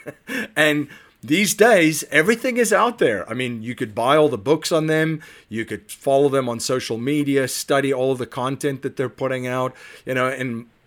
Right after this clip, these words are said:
chances are most likely that there's keynote speeches, there's courses, there's seminars.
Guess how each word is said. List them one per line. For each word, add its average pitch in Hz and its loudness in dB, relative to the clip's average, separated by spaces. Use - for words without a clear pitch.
chances 202 2
are 196 4
most 156 2
likely 131 -2
that 127 -8
there's 120 -4
keynote 165 0
speeches, 160 0
there's 113 -8
courses, 170 0
there's 110 -8
seminars. 156 2